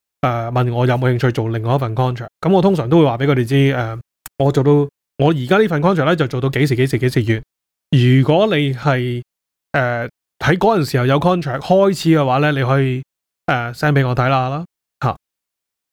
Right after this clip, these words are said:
咁如果你自己去搵工，如果你自己去搵工嘅話呢，你首先第一個地方呢，我自己覺得下，因為呢，喺，呃，即係，即係我喺，我喺加拿大或者多倫多呢，多倫多或者安省呢度啦，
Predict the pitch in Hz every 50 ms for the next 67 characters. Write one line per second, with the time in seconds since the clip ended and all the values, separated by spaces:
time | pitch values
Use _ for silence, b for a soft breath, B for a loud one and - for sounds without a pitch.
0 | _ _ _ _ _ - - _ _ _ _ _ - - 262 269 220 240 277 277
1 | 208 - - 165 147 233 254 226 180 151 127 110 120 147 185 190 - 214 220 220
2 | 220 214 196 - 175 143 135 127 123 208 226 208 143 - 156 131 127 190 202 175
3 | 143 120 117 117 143 180 180 208 208 202 175 131 123 120 113 120 147 165 165 -
4 | - _ _ _ _ _ _ _ _ - 156 180 170 190 214 214 254 240 190 143
5 | 131 156 190 196 - 160 147 143 - 139 123 127 131 131 - - 185 175 170 170
6 | 170 165 156 123 117 131 139 135 - 131 143 156 143 131 120 139 135 117 113 117
7 | 120 117 107 - _ _ _ _ _ _ _ _ - 240 240 220 175 165 190 196
8 | 190 185 165 165 147 147 151 165 175 175 185 185 - 156 139 131 127 127 127 139
9 | 147 - - 180 143 135 135 135 - _ _ _ _ _ _ _ - - 170 135
10 | 131 135 139 151 156 156 170 - _ _ _ _ _ _ _ _ _ _ _ -
11 | 151 151 170 160 175 165 147 127 117 107 117 117 117 113 117 151 151 151 165 156
12 | 135 113 120 143 143 139 143 143 143 143 151 160 - - 170 156 131 113 113 151
13 | 139 123 117 123 127 131 135 139 - 156 156 151 151 156 151 151 127 110 127 131
14 | 139 135 131 123 113 117 120 123 120 110 107 110 110